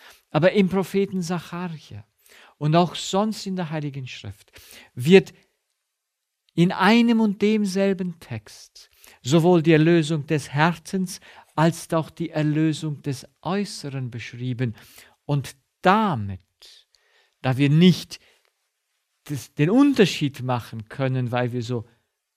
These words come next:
kurzsichtig sind, kommt der Mensch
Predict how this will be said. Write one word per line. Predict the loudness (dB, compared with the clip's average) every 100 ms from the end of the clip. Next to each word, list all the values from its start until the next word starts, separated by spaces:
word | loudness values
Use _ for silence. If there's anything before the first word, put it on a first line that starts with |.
| _
kurzsichtig | 2 2 2 -8 -12 -12 -16 -18
sind, | -14 -14 -14 -18 _ _ _ _
kommt | -4 -4 -2
der | -4
Mensch | -4 0 2 2 0 -2